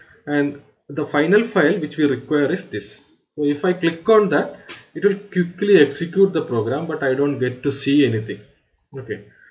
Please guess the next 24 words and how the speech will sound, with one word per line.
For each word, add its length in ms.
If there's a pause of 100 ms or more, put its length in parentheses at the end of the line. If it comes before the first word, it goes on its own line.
(140)
so 140
instead 320
of 100
executing 680
it 280
here, 480 (540)
what 240
I 120
will 120
do 280
is 240 (500)
I'll 340 (120)
execute 520
from 240
here. 360 (720)
So 180
there 200
is 140
a 40
play 380
button, 460
green 380
play 180
button. 500